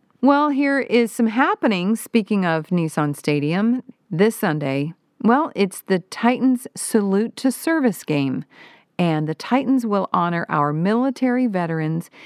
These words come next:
including former Titans fullback Ahmad Hall, who served four years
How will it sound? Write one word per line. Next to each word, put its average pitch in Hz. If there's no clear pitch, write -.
including 240
former 262
Titans 202
fullback 190
Ahmad 170
Hall, 185
who 262
served 240
four 294
years 262